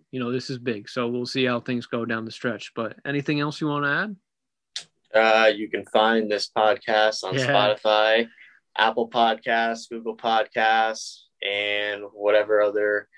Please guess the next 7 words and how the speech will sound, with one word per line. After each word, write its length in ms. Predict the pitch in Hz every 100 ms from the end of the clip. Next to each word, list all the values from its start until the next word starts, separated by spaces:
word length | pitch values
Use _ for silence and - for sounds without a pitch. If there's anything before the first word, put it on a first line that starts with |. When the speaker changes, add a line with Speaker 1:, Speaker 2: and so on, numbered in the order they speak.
| - _
Speaker 2:
spots 720 | - - - 117 110 107 -
that 160 | 117 107
I 100 | 107
named 560 | 107 107 110 110 113 113 _ - -
in 140 | 98
episode 520 | 98 - - 107 101
sixteen 720 | - 127 - - 131 135 139